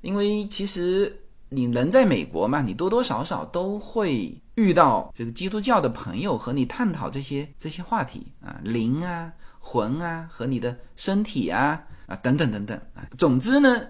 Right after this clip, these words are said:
你想想看，就是如果是这么解读啊，无论是基督教的文化还是墨西哥的文化，如果是这么解读，那死亡只是，只是你去了其他地方，你还在，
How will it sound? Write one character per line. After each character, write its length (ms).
你 320
想 160
想 140
看， 340
就 120
是 100
如 200
果 140
是 140
这 160
么 100
解 220
读 260
啊， 100
无 120
论 140
是 120
基 120
督 140
教 260
的 400
文 180
化 180
还 320
是 420
墨 160
西 140
哥 160
的 100
文 120
化， 300
如 140
果 120
是 120
这 160
么 100
解 220
读， 320
那 100
死 220
亡 280
只 140
是， 240
只 100
是 160
你 120
去 180
了 80
其 160
他 160
地 160
方， 140
你 240
还 180
在， 340